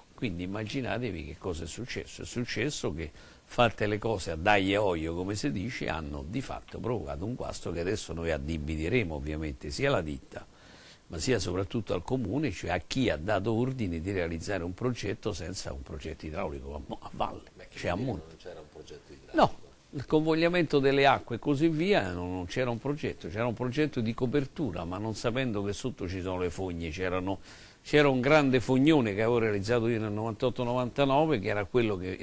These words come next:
Speaker 1: permetteva di non far allagare, quello è stato interrotto per fare assolutamente quei locali che poi erano abusivi peraltro,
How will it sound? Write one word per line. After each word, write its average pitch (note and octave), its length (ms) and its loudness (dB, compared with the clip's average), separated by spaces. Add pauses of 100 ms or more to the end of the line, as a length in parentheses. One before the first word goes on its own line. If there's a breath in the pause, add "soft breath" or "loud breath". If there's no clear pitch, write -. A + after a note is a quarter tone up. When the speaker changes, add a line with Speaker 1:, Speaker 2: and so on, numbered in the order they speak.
(140)
Speaker 1:
permetteva G#2 600 -2
di F#2 140 -2
non G2+ 160 -4
far G2+ 240 -2
allagare, G#2 540 -2 (120)
quello C3+ 180 0
è A2+ 40 -2
stato A#2+ 260 -2
interrotto C#3 800 2 (540 loud breath)
per B2 320 6
fare B2 460 4
assolutamente A2+ 1080 -2
quei F#2+ 160 -2
locali F#2 540 -2
che E2+ 100 -6
poi - 160 -2
erano D#2+ 220 0
abusivi D2 520 -6
peraltro, E2 800 -6